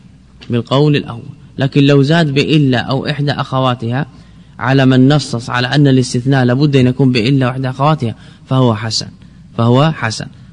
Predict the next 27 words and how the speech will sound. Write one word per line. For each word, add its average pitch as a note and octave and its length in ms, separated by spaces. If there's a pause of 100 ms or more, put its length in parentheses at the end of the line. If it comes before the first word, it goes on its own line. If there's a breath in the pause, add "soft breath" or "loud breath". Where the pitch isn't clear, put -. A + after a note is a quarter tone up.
وأما D3+ 320
الإخراج D#3 520
بإلا C#3+ 600 (340 loud breath)
أو B2 180
إحدى C#3+ 220
أخواتها D#3+ 760 (320 loud breath)
نقول: C3 200
"هذا C3 220
فيه A#2+ 300
نظر، G#2 320 (280)
فيه، C3 300 (320 loud breath)
فيه G#2+ 320
نظر". - 260 (680 soft breath)
ومنه F3 420
الاستثناء، C3 680
وهو D3 460
أي F3+ 160
الاستثناء D3+ 720
قول، B2 560 (400 loud breath)
إذا A#2 200
لابد C#3 380
أن B2 120
يكون A#2+ 380
لفظا D3+ 500 (440 loud breath)
أخرج D#3+ 320
المخصصات C#3 840
العقلية C#3+ 760